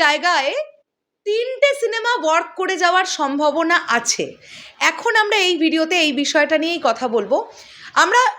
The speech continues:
সবসময়ের জন্য এটা দেখতে পাই যে বাংলাদেশে নর্মাল সময়, মানে নন ফেস্টিভ্যাল টাইমে যেরকম সিনেমা মুক্তি পায়, প্রথমত হচ্ছে কোনটা যে কবে এলো, কোনটা যে কবে চলে গেল, কেউই জানতে পারা যায় না। মানে যারা খুব সিনেপ্রেমী মানুষ, যারা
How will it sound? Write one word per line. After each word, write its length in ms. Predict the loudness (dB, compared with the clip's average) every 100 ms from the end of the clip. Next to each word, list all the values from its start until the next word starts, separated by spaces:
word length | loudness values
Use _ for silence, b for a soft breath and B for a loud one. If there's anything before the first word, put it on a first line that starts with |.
| -4
সবসময়ের 420 | -4 -4 -2 -2 -2
জন্য 120 | -2 -2
এটা 120 | -2
দেখতে 180 | -2 0 2
পাই 140 | 4 2 4
যে 100 | 4 4 0 0
বাংলাদেশে 500 | 0 2 -2 -2 -4 -4 0
নর্মাল 320 | 0 2 2 2
সময়, 240 | 0 0 -2
মানে 120 | -4 -2
নন 140 | -2 0 -2
ফেস্টিভ্যাল 420 | -4 -4 -2 0 0
টাইমে 300 | -2 -2 -6 -6 B B B -14
যেরকম 460 | -2 2 4 4 2 0
সিনেমা 300 | 0 4 4 4 0
মুক্তি 280 | -8 -4 -2 2
পায়, 200 | 2 2 -2 -6
প্রথমত 340 | -8 -8 -8 -6
হচ্ছে 160 | -6 -6
কোনটা 260 | -4 -2 -2 -2
যে 60 | 0
কবে 180 | 2 2 2
এলো, 140 | 0 0 -2
কোনটা 200 | -2 -2
যে 60 | 2 0
কবে 160 | 0 0
চলে 180 | 2 4 2
গেল, 140 | 0 -4 B B B B -2
কেউই 360 | 2 4 4 4
জানতে 240 | 2 0 -2 0
পারা 140 | 0 2
যায় 140 | 0 0
না। 40 | -2
মানে 140 | -2 -2 0
যারা 180 | 0 0 -2
খুব 140 | -2 -2 -2
সিনেপ্রেমী 500 | -4 -2 -2 -2 0 2
মানুষ, 200 | 0 0 0
যারা 160 | 2